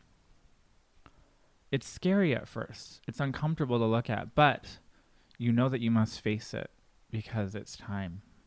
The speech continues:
It's time to look your saboteur in the face and see what it's all about. How does the saboteur show up for you?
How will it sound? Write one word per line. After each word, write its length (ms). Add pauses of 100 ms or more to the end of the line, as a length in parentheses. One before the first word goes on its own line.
(1080)
It's 160
time 300
to 100
look 260
your 80
saboteur 440
in 80
the 60
face 580 (1500)
and 160
see 240
what 180
it's 180
all 160
about. 320 (2500)
How 160
does 140
the 80
saboteur 420
show 260
up 160
for 140
you? 240